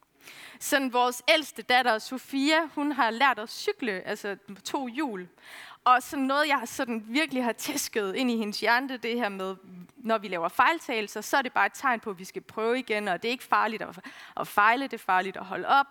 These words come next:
Og hun har sagt, "Ja, mor," og "Hvor er det klogt," og sådan, "Jeg er så enig," og så rigtig psykologbarn, ja.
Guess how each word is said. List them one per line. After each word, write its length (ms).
Og 140
hun 160
har 60
sagt, 280
"Ja, 200
mor," 300
og 220
"Hvor 100
er 40
det 200
klogt," 540
og 260
sådan, 260
"Jeg 100
er 60
så 380
enig," 400
og 60
så 160
rigtig 260
psykologbarn, 960
ja. 180